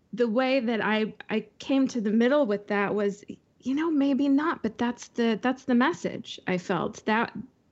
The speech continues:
that therein was the message. And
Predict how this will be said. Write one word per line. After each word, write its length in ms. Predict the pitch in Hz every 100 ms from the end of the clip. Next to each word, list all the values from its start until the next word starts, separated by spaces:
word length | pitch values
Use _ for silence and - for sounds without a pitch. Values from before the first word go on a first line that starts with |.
| _
that 300 | 240 247 247
therein 460 | 233 214 233 247 240 -
was 460 | - 202 214 202
the 100 | 185
message. 520 | 202 196 202 202 180 - - -
And 240 | - 240